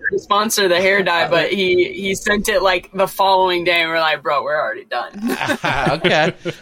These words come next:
Speaker 2: Uh, it, but
Speaker 1: But,
Speaker 2: is there,
Speaker 1: uh,
Speaker 2: is there any, uh, maybe whether it's this off season or otherwise, that's like, "Oh, hey, you, you own a car dealership? Yeah, I could use a discount on our dually." Whatever. Is there any,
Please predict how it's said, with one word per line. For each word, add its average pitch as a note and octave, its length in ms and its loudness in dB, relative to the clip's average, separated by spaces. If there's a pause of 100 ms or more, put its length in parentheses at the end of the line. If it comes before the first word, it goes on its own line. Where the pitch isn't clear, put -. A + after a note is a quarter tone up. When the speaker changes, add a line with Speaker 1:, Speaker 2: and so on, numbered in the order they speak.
Speaker 2:
Uh, D3 360 2
it, E3 140 2
but F#3+ 60 2
Speaker 1:
But, F3 140 4
Speaker 2:
is G#3 160 4
there, F#3 200 4
Speaker 1:
uh, F3+ 80 -6
Speaker 2:
is G3 180 2
there B3 120 0
any, C4+ 300 0
uh, A3 380 2 (140)
maybe F3+ 280 0
whether D#3 200 0
it's C#3 120 -4
this C#3 160 -2
off D3+ 180 2
season D3 280 -4
or C#3+ 80 0
otherwise, A2+ 540 2
that's C3+ 220 0
like, D#3+ 340 0
"Oh, F#3 340 0
hey, F#3 200 2
you, B2 360 -2 (680)
you A#2 80 -4
own C3 80 0
a D3 40 -4
car G#3+ 280 2
dealership? G#2 540 -6
Yeah, G#3+ 180 -2
I F#2+ 120 -6
could C3 140 -10
use C3+ 140 -12
a C3+ 40 -12
discount D#3+ 380 -6
on D#3+ 100 -4
our E3 100 -4
dually." F3 300 -2
Whatever. C#3 460 2 (260)
Is C#3+ 140 -4
there F3+ 120 4
any, G3 220 0